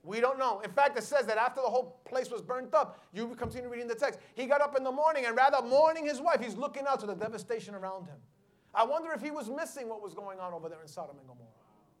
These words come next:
I'm not making this up. You look at the text. For me, it's clear. For me, he didn't even mourn. And, you know, relationships brings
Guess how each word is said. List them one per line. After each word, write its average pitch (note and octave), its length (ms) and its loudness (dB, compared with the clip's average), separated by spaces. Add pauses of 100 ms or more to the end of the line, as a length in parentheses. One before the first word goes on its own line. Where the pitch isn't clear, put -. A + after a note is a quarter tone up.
(1600)
I'm A3+ 100 2
not F#4 120 0
making F#4 240 -4
this F4+ 180 -8
up. E4 140 0
You B3+ 80 -2
look E4 160 -4
at E4+ 40 -6
the D#4+ 60 -6
text. - 320 -6
For F#3+ 80 -4
me, C4 140 -6
it's - 100 -6
clear. B3+ 340 -12 (1300)
For A#3+ 100 -4
me, D4+ 120 -6 (140)
he C#4+ 120 -6
didn't E4+ 160 -6
even D4+ 260 -4
mourn. E4 340 -2 (2000)
And, C#4+ 100 -6
you D#4+ 80 -2
know, C#4 120 4
relationships D4 760 4
brings G#3 320 -8